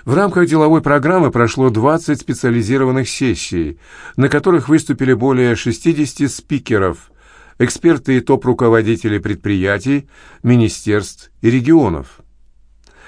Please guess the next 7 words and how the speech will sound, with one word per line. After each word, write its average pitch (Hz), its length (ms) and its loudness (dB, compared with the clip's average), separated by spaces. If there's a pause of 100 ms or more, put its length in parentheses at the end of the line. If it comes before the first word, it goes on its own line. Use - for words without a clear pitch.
(280)
Также 165 280 2
выставку 151 460 2
посетили 135 540 0
делегации 117 720 0
из 117 300 -2
двадцати 113 560 -2
стран. 82 560 -4